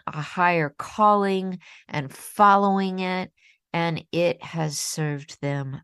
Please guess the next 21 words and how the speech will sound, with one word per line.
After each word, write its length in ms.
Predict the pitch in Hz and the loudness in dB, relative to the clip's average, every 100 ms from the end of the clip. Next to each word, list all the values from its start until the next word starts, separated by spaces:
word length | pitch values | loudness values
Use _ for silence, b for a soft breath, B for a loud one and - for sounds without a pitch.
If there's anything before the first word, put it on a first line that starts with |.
| - | -12
so 520 | - - - 151 143 | -10 -8 -6 -4 -4
well, 460 | 135 123 127 131 - _ _ _ _ | -4 -6 -8 -12 -20 _ _ _ _
so, 400 | - - 180 175 | -14 -6 -2 -2
so 360 | 165 - 151 139 | -4 -6 -6 -6
well. 480 | 127 135 127 - _ _ b b b b b - | -8 -10 -10 -14 _ _ b b b b b 0
It's 240 | 220 - | 0 0
really 500 | 208 233 285 311 311 | -2 0 0 0 0
in 180 | 269 220 | 0 0
this 280 | 185 170 - - | -4 -4 -8 -14
patience 1080 | - 254 294 285 - 165 147 160 - - - b b b - | -10 -4 -4 -2 -4 -6 -8 -10 -10 -10 -12 b b b -4
of 280 | - 190 170 | 0 0 -2
realizing 920 | 175 226 262 254 208 180 170 175 160 156 | -2 2 4 4 2 2 -2 -6 -4 -2
that 240 | 156 - _ B B _ - | -2 -4 _ B B _ -6
anytime 760 | 254 349 440 - 262 247 226 202 | -6 -6 -8 -8 -2 0 0 2
we 180 | 190 | 2
go 200 | 165 180 | 2 2
on 240 | 170 160 156 | 2 2 0
a 80 | 147 | -2
journey, 520 | - 143 139 139 135 | -2 -2 -2 -4 -8
whether 380 | 143 147 151 147 | -4 -2 -2 -2
we're 360 | 156 147 143 | -2 -2 -2